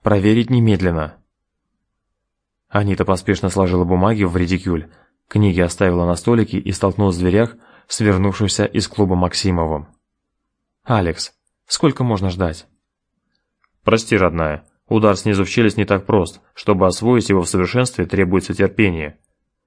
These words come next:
С этими словами он тронул распухший подбородок и потянулся к супруге, чтобы поцеловать её,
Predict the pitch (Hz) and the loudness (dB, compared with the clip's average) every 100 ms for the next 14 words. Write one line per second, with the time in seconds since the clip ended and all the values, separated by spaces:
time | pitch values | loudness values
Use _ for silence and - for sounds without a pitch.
0 | _ - 98 98 92 92 90 107 95 - | _ -6 -2 0 -2 0 2 2 0 -4
1 | 98 90 101 95 87 85 - 90 - 90 | -4 0 2 2 0 -2 -4 -4 -2 0
2 | 87 95 104 85 - _ _ - 104 101 | 0 2 0 -2 -8 _ _ -8 -4 -2
3 | 92 95 87 104 - 98 117 104 85 76 | 0 -2 -2 -4 -4 -2 0 0 -2 -6
4 | - - 87 95 - 92 95 90 - 78 | -6 -4 -2 -4 -2 0 0 -2 -4 -8
5 | 76 | -8